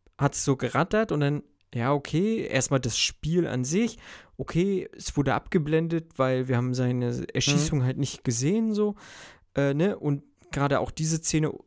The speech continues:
Speaker 1: ja, da saß eigentlich ein älterer Mann, den haben wir auch nicht mehr gesehen. Alles klar, es muss er sein und dann lag,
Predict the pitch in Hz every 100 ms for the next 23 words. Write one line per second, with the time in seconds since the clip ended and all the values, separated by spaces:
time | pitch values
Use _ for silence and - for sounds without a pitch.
0 | - 139 175 143 135 - - 131 123 131
1 | - 139 135 127 117 117 147 202 220 214
2 | 151 151 135 123 127 123 147 202 196 190
3 | 190 175 175 185 170 - - - - -
4 | 123 123 - 135 135 - 131 123 113 123
5 | 151 135 127 123 120 123